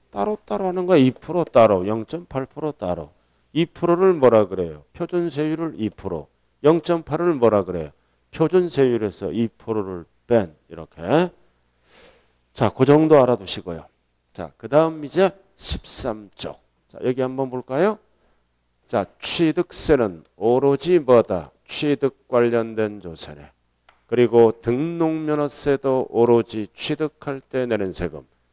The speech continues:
재산세, 종부세는 뭐다? 오로지 보유할 때 내는 세금. 그리고 양도소득세도 양도할 때 내는 세금.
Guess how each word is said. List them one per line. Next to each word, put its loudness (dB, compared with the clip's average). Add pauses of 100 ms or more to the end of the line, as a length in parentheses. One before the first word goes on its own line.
(140)
재산세, 2
종부세는 -6
뭐다? 0 (460)
오로지 2 (200)
보유할 2
때 -6
내는 -4
세금. -10 (400)
그리고 6
양도소득세도 0
양도할 -4
때 -4
내는 0
세금. -6